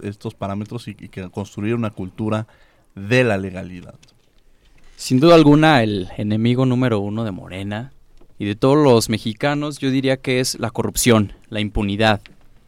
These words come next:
Speaker 2: Gente, no es posible que un servidor público que lleva toda su vida cobrando del erario público tenga cuentas en el banco que superan, o sea,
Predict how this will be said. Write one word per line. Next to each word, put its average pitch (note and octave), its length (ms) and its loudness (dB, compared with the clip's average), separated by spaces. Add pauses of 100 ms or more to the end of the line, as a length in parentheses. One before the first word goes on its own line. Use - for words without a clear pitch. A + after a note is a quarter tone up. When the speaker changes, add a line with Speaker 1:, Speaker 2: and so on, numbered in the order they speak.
(960)
Speaker 2:
Gente, C#3 380 -2
no D3+ 80 0
es C#3+ 80 -4
posible C3+ 640 0
que G#2 480 -4 (1300)
un C3+ 120 -2
servidor C3 460 4
público C3 580 0 (380)
que A#2 100 -4
lleva C3+ 200 4
toda D#3 300 2
su C#3 200 -2
vida C3+ 480 -2
cobrando A#2 560 -2 (260)
del A2 160 -6
erario A#2+ 260 2
público C3 480 -2 (840)
tenga D3 220 0
cuentas C#3+ 440 -2
en A#2 60 -4
el G#2+ 140 0
banco A#2+ 340 0
que A#2 80 -2
superan, A#2+ 640 0
o - 120 -18
sea, G#2+ 320 -4